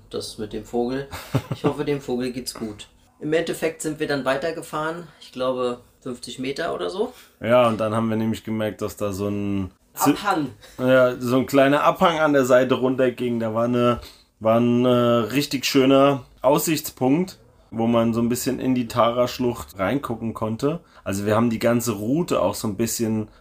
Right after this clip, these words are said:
Speaker 2: nach so ein, zwei Highlights eben gewählt. Unter anderem, ja, der Dumidor Nationalpark natürlich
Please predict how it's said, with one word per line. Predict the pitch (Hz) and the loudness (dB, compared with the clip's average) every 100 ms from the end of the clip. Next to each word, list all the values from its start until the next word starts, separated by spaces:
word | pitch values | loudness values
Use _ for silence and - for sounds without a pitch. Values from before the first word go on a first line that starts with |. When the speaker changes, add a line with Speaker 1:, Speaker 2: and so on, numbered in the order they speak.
| _ | _
Speaker 2:
nach | 104 104 | -8 -6
so | - | -6
ein, | - 110 | -4 -4
zwei | 113 - 104 98 | -4 0 0 2
Highlights | 92 104 117 110 98 - | 0 0 2 0 -2 -6
eben | - 85 92 95 95 | -8 -6 -6 -6 -8
gewählt. | 90 90 101 110 | -6 -4 -2 -4
Unter | - 107 101 76 | -6 -8 -4 -4
anderem, | 98 110 104 104 104 101 | -4 -2 -2 -4 -6 -6
ja, | 90 92 | -4 -4
der | 85 85 | -4 -6
Dumidor | 107 110 101 101 | -4 -4 -2 -4
Nationalpark | 95 95 95 90 107 131 120 | -6 -8 -8 -6 -6 -6 -8
natürlich | 120 117 123 127 | -8 -6 -4 -4